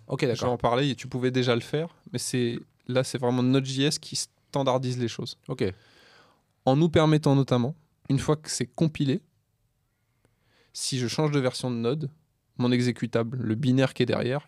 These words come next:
Speaker 2: il marchera avec toutes les versions futures de Node, ce qu'on appelle stable A B A. Et ça, c'est, on va pas rentrer dans le détail, mais c'est un truc qui est,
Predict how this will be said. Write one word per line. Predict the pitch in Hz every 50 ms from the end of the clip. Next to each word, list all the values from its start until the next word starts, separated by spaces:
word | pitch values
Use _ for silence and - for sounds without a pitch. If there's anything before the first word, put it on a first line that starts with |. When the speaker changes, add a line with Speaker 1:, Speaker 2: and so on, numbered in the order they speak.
| _ -
Speaker 2:
il | 131
marchera | 117 113 - - - 127
avec | 120 120
toutes | - 143 - -
les | 127
versions | 120 123 - - -
futures | 120 - 123 - - 120
de | 113 110
Node, | 104 107 - 139 - -
ce | - - -
qu'on | - 120 113
appelle | 110 - 110 110
stable | - - - 123 123 123 123 123 123
A | - 113 120
B | 120 113 110
A. | 104 - 143 - _ _ _ _ _ _ _ _ _ _ _ _ _ _ _ _ _ _ -
Et | 131
ça, | - 143
c'est, | 135 - 135 117
on | 107 107
va | 107
pas | 104 -
rentrer | 113 117 113 - 127
dans | 113 110
le | 104
détail, | 107 107 - 143 151
mais | 147 131
c'est | - -
un | 139
truc | - - 147 151 -
qui | - 127
est, | 127 123 -